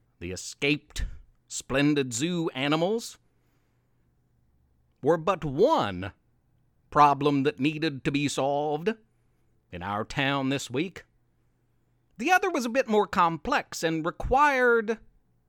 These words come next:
the assistance of our kid detectives, Jen, Ben, and Red. You know them well. You last heard them hunt down and find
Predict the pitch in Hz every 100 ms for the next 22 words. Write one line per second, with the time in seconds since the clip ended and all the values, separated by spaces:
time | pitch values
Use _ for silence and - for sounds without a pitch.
0 | _ _ _ _ - 90 80 - - 220
1 | 208 - - _ _ _ _ _ _ _
2 | _ _ - 107 117 117 - 160 147 143
3 | - - _ - 143 165 - 175 170 156
4 | - - _ _ _ _ _ _ 104 143
5 | 165 156 160 - _ _ 101 98 175 160
6 | 147 156 165 _ _ - 135 165 143 127
7 | 156 170 165 165 - _ _ - 139 165
8 | 165 170 160 165 185 160 _ _ _ _
9 | _ _ _ _ _ _ _ _ _ _
10 | 147 190 196 208 - - 190 202 170 196
11 | 196 190 - - _ _ _ _ _ _
12 | _ _ _ _ _ - 233 - 143 185
13 | 196 196 202 - _ _ - 135 - 170
14 | 175 180 180 180